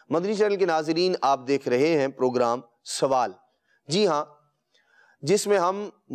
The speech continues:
مختلف سوالات، مختلف پوچھی گئی باتیں جو نبی پاک علیہ الصلوۃ والسلام سے ہیں یا دیگر اور لوگوں سے ہیں، اسے شامل کرنے کی سعادت حاصل کرتے ہیں۔ آج ایک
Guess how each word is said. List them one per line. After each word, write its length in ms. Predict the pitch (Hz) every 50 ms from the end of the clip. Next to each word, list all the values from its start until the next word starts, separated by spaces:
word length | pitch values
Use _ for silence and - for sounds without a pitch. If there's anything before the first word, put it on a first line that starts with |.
| 147 175
مختلف 600 | 214 240 214 - - - 208 202 208 208 - - _ _ _ _
سوالات، 720 | - - - 156 147 143 143 139 135 139 139 147 156 170 165 - - - _ _ _ _ -
مختلف 800 | 123 135 165 202 220 202 - - 196 190 185 185 - - - _ _ _ _ _ _ _ _ _ _
پوچھی 380 | 185 220 226 - - 240 233 208
گئی 180 | 190 180 175
باتیں 440 | 151 135 139 135 135 - - 175 175 196 - - _ _ _ _ _ _
جو 160 | 143 147 147 147
نبی 180 | 143 151 156
پاک 300 | 147 147 143 143 147 -
علیہ 120 | 160 160 165
الصلوۃ 400 | 160 - - 156 156 156 156 165
والسلام 380 | 165 147 - 156 156 165 170
سے 220 | 165 - 175 156 151
ہیں 100 | 165 - - _
یا 160 | 147 170 180 147
دیگر 240 | 156 208 208 190 220 202 -
اور 160 | 156 170 170 156 143
لوگوں 200 | 143 139 139 143
سے 200 | 139 - 127 117
ہیں، 100 | 120 135 - - _ _ _ _ _ _
اسے 180 | 151 143 - 160
شامل 340 | 135 - 135 123 127 131 123
کرنے 280 | 110 123 107 117 117
کی 220 | 107 - 135 151 254 - _ _ _ - -
سعادت 360 | 139 127 131 131 120 107 -
حاصل 240 | 120 110 - - 110
کرتے 320 | - 110 98 95 - 104
ہیں۔ 80 | 101 95 _ _ _ _ _ _ _ _ _ _
آج 420 | 143 165 196 208 196 165 139 127 - - _ _ _ _ _ _ _ _ _ _ _ _ _ _ _
ایک 180 | - 170 170 -